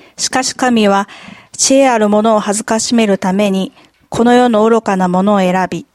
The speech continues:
強い者を恥ずかしめるために、この世の弱い者を選ばれたのです。また、この世の取るに足りないものや、見下されているものを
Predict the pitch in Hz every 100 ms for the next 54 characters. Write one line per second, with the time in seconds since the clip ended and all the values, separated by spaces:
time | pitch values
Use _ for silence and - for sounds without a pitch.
0 | _ _ - - _ - - 247 269 247
1 | 214 185 190 202 - 226 - 226 208 190
2 | 185 208 196 190 - - - - - 240
3 | 254 247 196 208 247 247 196 185 208 196
4 | 190 185 175 170 165 160 170 - - _
5 | - - _ - _ _ _ _ _ 208
6 | - 220 220 - - 240 262 269 226 202
7 | - - - - 269 269 226 208 220 233
8 | 240 226 196 190 190 185 185 - - _
9 | 214 220 233 233 247 240 233 214 190 190
10 | 185 190 185 180 -